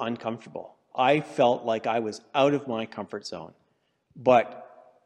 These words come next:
I knew it was right. It was the important thing to do. And so it was actually a he-, healthy thing for me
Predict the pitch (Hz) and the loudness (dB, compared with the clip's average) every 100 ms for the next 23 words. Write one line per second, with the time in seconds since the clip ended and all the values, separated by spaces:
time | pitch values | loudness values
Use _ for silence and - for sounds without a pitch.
0 | - 120 120 127 127 123 127 - _ 135 | -2 0 4 4 4 2 -2 -14 _ -8
1 | 110 92 95 101 92 - - - - 107 | -6 -8 -8 -6 -6 -8 -18 -14 -10 -10
2 | 107 113 101 - 117 117 110 - 98 98 | -8 -8 -8 -6 -6 -6 -10 -12 -12 -12
3 | 92 82 78 _ _ _ _ - 117 117 | -12 -12 -14 _ _ _ _ -6 -4 -4
4 | - 120 113 113 113 - 135 135 127 131 | -2 0 2 0 -2 -6 0 0 4 4
5 | 135 156 113 - - - - - 214 - | 4 -2 -2 -4 -8 -10 -2 6 6 6
6 | 135 113 101 101 107 110 107 101 | 0 -2 -8 -8 -10 -8 -10 -10